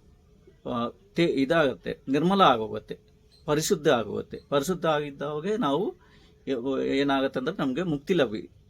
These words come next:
ಮುಕ್ತಿ, ಮುಕ್ತಿ ಅಂದ್ರೆ ಹ್ಯಾಪಿನೆಸ್. ಮತ್ತೆ ಆ ಆತ್ಮನ ಜೊತೆಗೆ ಸತ್ಸಂಗ ಹೆಂಗಾಗತ್ತಂದ್ರೆ, ನಾವು ಧ್ಯಾನ ಒಳಗೆ, ನಾವು ಧ್ಯಾನ ಒಳಗೆ ಅಂದ್ರೆ ಮೆಡಿಟೇಷನ್ನಾಗೆ ನಮ್ಮ ಆತ್ಮನ್ನ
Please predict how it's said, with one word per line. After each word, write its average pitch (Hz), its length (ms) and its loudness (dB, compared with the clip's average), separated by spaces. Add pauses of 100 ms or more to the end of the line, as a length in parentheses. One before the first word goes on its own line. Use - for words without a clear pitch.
ಮುಕ್ತಿ, 139 420 -4
ಮುಕ್ತಿ - 260 -4
ಅಂದ್ರೆ 185 180 2
ಹ್ಯಾಪಿನೆಸ್. 156 600 2 (1160)
ಮತ್ತೆ 160 200 4
ಆ 143 560 8
ಆತ್ಮನ 175 340 2 (400)
ಜೊತೆಗೆ 139 600 2 (160)
ಸತ್ಸಂಗ 170 440 2
ಹೆಂಗಾಗತ್ತಂದ್ರೆ, 143 1400 0 (180)
ನಾವು 143 600 2 (720)
ಧ್ಯಾನ 151 260 8
ಒಳಗೆ, 135 480 2 (640)
ನಾವು 127 380 -2
ಧ್ಯಾನ 127 300 4
ಒಳಗೆ 127 320 2
ಅಂದ್ರೆ 135 160 -2
ಮೆಡಿಟೇಷನ್ನಾಗೆ 143 840 0
ನಮ್ಮ 233 180 0
ಆತ್ಮನ್ನ 139 500 2